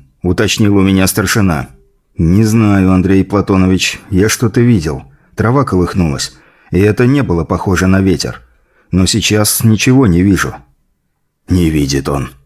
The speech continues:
И что прикажешь делать? По первому твоему чиху использовать зелья?» недовольно пробурчал Авдеев. «Олег Борисович уже успел доказать, что чего-то стоит», заметил Басов. «Да половина его предупреждений была напрасной»,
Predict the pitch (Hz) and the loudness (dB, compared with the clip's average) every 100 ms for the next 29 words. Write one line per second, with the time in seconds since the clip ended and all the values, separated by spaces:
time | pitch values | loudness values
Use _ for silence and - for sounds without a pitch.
0 | _ 76 98 - 110 120 120 113 104 104 | _ -2 0 0 0 0 0 0 0 0
1 | 104 64 58 - _ _ _ - 87 107 | 0 -2 -8 -16 _ _ _ -4 -2 0
2 | 107 107 104 92 104 104 110 - 117 113 | 0 2 0 2 2 2 2 2 0 2
3 | 98 - 110 104 104 92 147 135 73 - | 0 0 0 2 0 2 2 2 0 -6
4 | - _ _ 98 98 98 101 92 87 92 | -18 _ _ 0 0 0 0 0 0 -2
5 | 90 87 107 90 101 101 73 57 - _ | -2 -2 -2 0 0 0 -2 -4 -12 _
6 | _ _ _ _ _ _ - 135 127 107 | _ _ _ _ _ _ -2 0 2 0
7 | 113 104 - 120 123 - 127 113 123 120 | 0 0 0 0 0 0 0 0 0 0
8 | - 127 113 120 135 139 175 - - - | 0 0 0 0 0 0 -2 -2 -6 -2
9 | 101 - 95 90 107 - 101 76 65 - | 0 0 0 0 -2 0 0 -2 -6 -14
10 | _ - 90 92 87 90 95 90 78 - | _ -6 -2 0 0 0 0 0 -2 -8
11 | - - _ _ _ _ _ _ _ - | -14 -20 _ _ _ _ _ _ _ -4
12 | 82 95 107 120 110 85 85 85 95 87 | -2 0 2 2 2 0 0 -2 -2 -2
13 | 90 107 107 107 85 85 95 87 85 107 | 0 0 2 0 0 0 0 0 0 0
14 | 117 80 - 62 | 0 -2 -6 -10